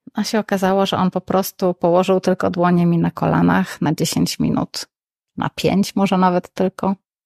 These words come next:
I powiedział, że wpuszcza tam energię na dwadzieścia cztery godziny. Patrzyłam na,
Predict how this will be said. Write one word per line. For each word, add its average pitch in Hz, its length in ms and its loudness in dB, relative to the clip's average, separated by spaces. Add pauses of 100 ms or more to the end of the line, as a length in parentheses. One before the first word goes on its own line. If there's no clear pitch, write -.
(180)
I - 100 -2
powiedział, 220 400 2
że 202 140 2
wpuszcza - 400 -4
tam 185 200 2
energię 180 540 0 (160)
na 185 100 2
dwadzieścia 180 500 -2
cztery 170 320 -2
godziny. - 480 -4 (1040)
Patrzyłam 262 460 2
na, 208 180 2